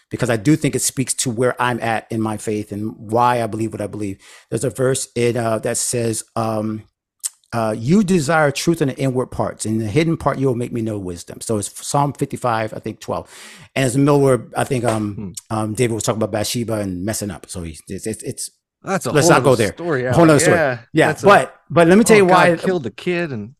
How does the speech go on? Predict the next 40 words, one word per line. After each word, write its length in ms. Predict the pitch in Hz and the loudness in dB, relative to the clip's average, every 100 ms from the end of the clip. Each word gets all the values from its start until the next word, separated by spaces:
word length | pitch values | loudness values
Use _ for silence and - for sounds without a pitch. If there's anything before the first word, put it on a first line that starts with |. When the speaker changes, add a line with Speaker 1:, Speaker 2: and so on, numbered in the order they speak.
| - | -6
Speaker 2:
go 100 | 180 | -2
ahead. 140 | 139 107 | 2 4
Speaker 1:
why 140 | 175 | 2
Speaker 2:
Yeah. 160 | 147 107 - | 0 -6 -4
Speaker 1:
Yeah, 220 | 160 262 | 2 4
see, 200 | - 196 | 4 4
I 60 | 233 | 6
know. 180 | 294 185 | 6 4
These 240 | 131 220 | 2 2
are 80 | 311 | 4
all 160 | 226 240 | 4 2
things 360 | 349 330 226 | 4 4 4
where, 160 | 180 185 | 4 2
where, 220 | 175 185 | 2 -2
<laughs> 560 | - 151 - - - - | -2 -4 -2 -2 -2 0
'cause, 200 | 277 190 156 | 0 0 -2
dude, 320 | 302 151 - - 226 160 107 _ _ _ - | 0 0 -6 -16 -18 -18 -20 _ _ _ 4
you 160 | 415 440 | 6 6
have, 260 | - - 170 | 2 0 4
you 100 | 523 | 6
have 100 | 453 | 6
a 60 | 127 | 2
thing 240 | - 320 | 4 4
about 220 | 151 131 | 4 2
God 240 | 151 190 160 | 2 4 2
and 280 | 117 120 - | 0 -6 0
killing. 320 | 320 240 101 | 2 4 2
Like, 180 | 127 151 | 2 4
<laughs> 720 | 320 240 - - - - - 330 - | 6 6 4 0 -4 -10 -2 2 2
Speaker 2:
That's 260 | 240 233 254 | 2 0 4
what 160 | 277 | 6
he 80 | 247 | 8
Speaker 1:
'cause 60 | - | 6
Speaker 2:
does 200 | 254 226 | 6 6
a 40 | |
lot. 240 | 220 247 - | 6 4 4
I 80 | 269 | 0
can't 380 | - 294 302 - _ - | 0 2 2 0 _ -2
Speaker 1:
But 140 | |
you, 60 | 190 | 2